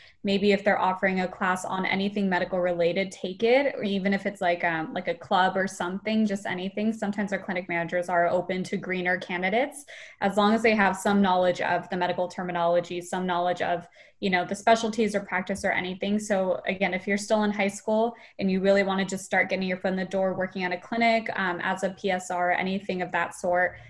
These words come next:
just look for different ways to volunteer in a medical clinic or just get exposed to the medical terminology so that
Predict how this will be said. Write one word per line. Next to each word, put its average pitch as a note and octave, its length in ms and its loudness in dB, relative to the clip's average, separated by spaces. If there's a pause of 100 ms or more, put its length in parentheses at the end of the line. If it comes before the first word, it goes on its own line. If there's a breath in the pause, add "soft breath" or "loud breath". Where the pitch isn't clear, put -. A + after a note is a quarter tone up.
(160 soft breath)
just G#3 240 -2
look G#3+ 160 0
for A3 140 2
different G3+ 360 -2
ways F3+ 380 -2
to - 100 -8
volunteer F#3 800 4
in G3+ 160 4
a G3+ 40 2
medical F#3+ 360 -2
clinic F3+ 500 -2
or F#3 120 -2
just F#3 200 -6
get F#3+ 120 2
exposed F#3 680 -2
to F#3+ 380 -2
the F3+ 180 -4
medical F3 340 0
terminology F3 640 -4
so F#3 160 -6
that E3+ 280 -2